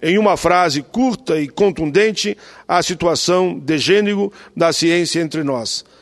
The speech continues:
Diz ela, "A ciência é branca e é masculina." A ciência é branca e é masculina. Matéria publicada pelo jornal O Globo,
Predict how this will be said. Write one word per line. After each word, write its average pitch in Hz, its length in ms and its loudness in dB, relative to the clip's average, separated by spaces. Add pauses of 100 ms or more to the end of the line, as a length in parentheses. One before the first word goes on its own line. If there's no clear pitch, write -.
(220)
Diz 123 160 -4
ela, 139 400 0 (300)
"A 123 120 -4
ciência 196 680 0 (540)
é 127 80 -4
branca 196 680 0 (180)
e 143 160 -2
é 156 220 -2
masculina." 139 960 -6 (1300)
A - 120 -10
ciência 135 600 -2 (120)
é - 80 -14
branca 120 520 -2 (360)
e 123 120 -4
é 135 140 -2
masculina. 127 880 -8 (420)
Matéria 214 400 2
publicada 202 560 2
pelo 185 160 2
jornal 170 320 4
O 175 80 2
Globo, 190 460 0